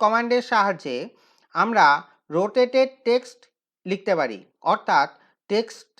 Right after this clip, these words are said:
হরাইজন্টালি ফ্লো না করে সার্টেন অ্যাঙ্গেলে ঘুরে থাকবে। যেরকম মনে করা যাক, আমরা এখানে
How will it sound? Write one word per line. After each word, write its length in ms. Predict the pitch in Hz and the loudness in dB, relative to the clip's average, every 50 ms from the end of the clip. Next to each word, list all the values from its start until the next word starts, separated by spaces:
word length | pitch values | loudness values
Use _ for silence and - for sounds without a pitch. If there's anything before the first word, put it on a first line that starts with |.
| _ _ _ _ _ - | _ _ _ _ _ 0
হরাইজন্টালি 720 | 160 190 220 240 247 233 254 262 254 240 262 254 254 262 262 254 _ | 2 4 4 2 2 0 -2 -4 -2 -2 -2 -2 -2 -4 -6 -8 _
ফ্লো 140 | 233 220 220 220 220 214 196 | -4 -2 0 0 0 0 0
না 80 | 185 208 208 - | 0 0 -2 -2
করে 220 | 208 175 143 123 117 131 165 _ _ _ _ _ _ _ _ _ _ _ - | -4 -2 -2 -2 -4 -6 -10 _ _ _ _ _ _ _ _ _ _ _ 0
সার্টেন 380 | 208 196 208 208 208 254 247 240 - - | 2 4 4 4 2 -2 -6 -6 -6 -4
অ্যাঙ্গেলে 480 | 190 214 240 240 240 220 170 147 139 156 196 - _ _ _ _ _ _ _ - | -4 -4 -2 0 0 0 0 -2 -4 -4 -6 -8 _ _ _ _ _ _ _ -16
ঘুরে 300 | 139 - 190 240 247 233 - - | -8 -4 0 2 2 2 2 0
থাকবে। 320 | 170 143 131 113 104 98 90 - _ _ _ _ _ _ _ _ _ _ _ _ _ _ _ _ _ _ _ _ - | -2 -4 -4 -6 -14 -16 -16 -18 _ _ _ _ _ _ _ _ _ _ _ _ _ _ _ _ _ _ _ _ -8
যেরকম 340 | 175 208 240 254 254 - 285 269 262 | -2 2 2 2 4 2 2 2 2
মনে 140 | 269 269 262 262 | 0 0 0 0
করা 180 | 247 220 185 165 143 | 2 2 2 0 0
যাক, 160 | 147 151 170 - 214 202 | -2 -4 -4 -4 -4 -4
আমরা 160 | 214 226 240 247 240 | -2 -2 -2 -2 -2
এখানে 240 | 233 220 196 160 | -2 -4 -4 -4